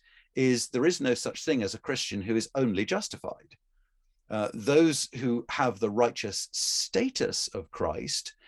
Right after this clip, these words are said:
are given the Spirit who transforms them into conformity with Christ. And there is much more going on in the gospel. You look at Paul's description in, in Romans eight of what's going on in the gospel.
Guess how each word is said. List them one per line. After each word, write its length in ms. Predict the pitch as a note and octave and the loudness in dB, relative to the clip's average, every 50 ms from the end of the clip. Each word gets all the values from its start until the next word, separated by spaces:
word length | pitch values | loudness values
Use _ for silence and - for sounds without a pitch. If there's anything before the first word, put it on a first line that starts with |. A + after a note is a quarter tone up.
| - _ _ - - | -20 _ _ -6 -2
are 120 | B2+ A#2+ | -2 -2
given 380 | G#2 - B2+ A2+ A2+ A#2 A2+ G2+ | 2 2 2 2 4 2 0 2
the 120 | A2+ A2+ | 0 0
Spirit 920 | - - - - - - - - G#3+ G#3 D#3+ G2 - - - - - - _ _ _ _ _ _ | -2 0 -2 -2 -4 -6 -4 0 0 2 2 2 0 -2 -4 -4 -10 -10 _ _ _ _ _ _
who 80 | - C3+ | -6 -6
transforms 1200 | C3 - - - D3 C3 B2 B2 - - - - - - - G3+ G#3 A3 G#3 E3+ C3 - - - | -2 -2 0 2 2 2 2 0 0 -2 -4 -6 -8 -6 -4 -2 0 0 0 0 -2 -4 -4 -2
them 240 | G2+ G2+ A2 A#2 - - | -2 0 0 0 0 0
into 360 | C3+ B2 A#2 - - - B2+ A#2 | -2 -2 -2 -2 0 -2 -2 -2
conformity 760 | - - C3 B2+ - - A#2 G#2+ G#2 G2+ G2 - - A2+ A2 | 0 -4 -4 -4 -2 0 0 0 2 0 -2 -2 -2 -2 -2
with 160 | A#2 B2 - | -2 -4 -6
Christ. 520 | - - A#3 - - - - - - - - _ - - - _ _ - | -2 -2 -2 -2 -2 -4 -6 -8 -10 -10 -16 _ -20 -20 -20 _ _ -14
And 120 | - E4+ D#4 | -12 -10 -8
there 120 | C#4 C#4 | -6 -6
is 100 | C4 A#3+ | -6 -4
much 320 | - - - - - - - | -2 -4 -2 -2 -4 -2 0
more 320 | G3+ A3 B3+ C4+ C4+ A#3+ | 2 2 2 2 2 2
going 260 | A3+ A3 F#3 E3+ C#3+ | 2 2 2 2 2
on 140 | B2+ A#2+ G#2+ | 0 0 0
in 100 | G2+ F#2 | 0 -2
the 60 | F2+ | -2
gospel. 640 | - - - - - - - - - - - - _ - - - _ - | -2 -2 -2 -2 -2 -6 -8 -6 -8 -10 -10 -14 _ -20 -20 -20 _ -4
You 80 | F3 | -2
look 180 | E3+ G#3+ A3 - | 0 0 2 2
at 140 | C#3+ A#2+ - _ - - - _ - | 2 2 2 _ -20 -20 -18 _ 4
Paul's 260 | F3 E3 D#3+ C3+ - | 6 6 6 4 2
description 540 | - B2+ - - - D3+ - - - B2 A#2+ | -2 -4 -2 4 4 4 4 4 0 0 0
in, 180 | A2+ A2 G#2+ - - | 0 0 0 -2 -2
in 140 | C3 A#2 A2+ | -2 0 2
Romans 320 | B2+ C3 A#2 A2+ G#2 B2 | 4 4 4 2 2 4
eight 180 | D3+ E3 E3 - | 4 4 4 2
of 80 | B2 | -4
what's 180 | A2 A#2+ A#2+ - | -4 -4 -4 -2
going 280 | - C3+ A#2+ A2+ A2 A#2+ | 2 4 4 6 6 4
on 160 | D#3 F#3+ G#3+ | 0 0 -2
in 80 | G3 | -2
the 80 | D3+ C3+ | -4 -4
gospel. 580 | - A2 F2+ E2+ - - - G#2 G2 - - | -2 -2 -2 -2 -4 -8 -6 -4 -4 -4 -6